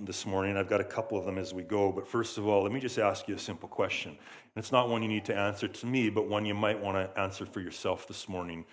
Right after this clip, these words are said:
before we keep going. Do you want to know Jesus? I think a message like this is important, and I hope that even if you would say right now, "No," that by the end of it, you might have started to wonder if maybe you do.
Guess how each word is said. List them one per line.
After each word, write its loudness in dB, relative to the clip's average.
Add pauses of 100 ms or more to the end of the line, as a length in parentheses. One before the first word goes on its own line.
(160)
before -4
we -2
keep -10
going. -8 (720)
Do -2
you 2
want 4
to -8
know 0
Jesus? -10 (3250)
I 2
think 4
a 10
message 4
like 6
this 0
is -2
important, -2
and 0
I 4
hope 2
that 0
even 2
if 0
you 0
would -2
say 2
right 4
now, 4
"No," 6
that 0
by 6
the 4
end 6
of 2
it, 2
you -2
might 6
have 0
started -2
to -10
wonder 0
if -8
maybe -4
you -8
do. 0